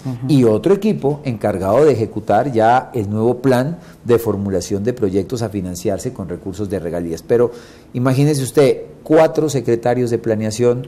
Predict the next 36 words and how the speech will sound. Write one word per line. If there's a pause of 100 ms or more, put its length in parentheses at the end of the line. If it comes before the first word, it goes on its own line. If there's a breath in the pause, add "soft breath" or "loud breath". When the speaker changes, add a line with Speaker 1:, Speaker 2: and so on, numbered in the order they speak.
Speaker 2:
en
Speaker 1:
Cuatro.
Speaker 2:
esta
administración, (420 loud breath)
allí
no
hay (120)
proceso, (400)
cada
secretario
llega
obviamente
con
su,
con
su
equipo,
con
Speaker 1:
Ujú.
Speaker 2:
su
línea
de
trabajo, (360 loud breath)
y
el
más
afectado,
pues,
es
el
departamento
de
Nariño. (140)
Speaker 1:
Así
lo
fue.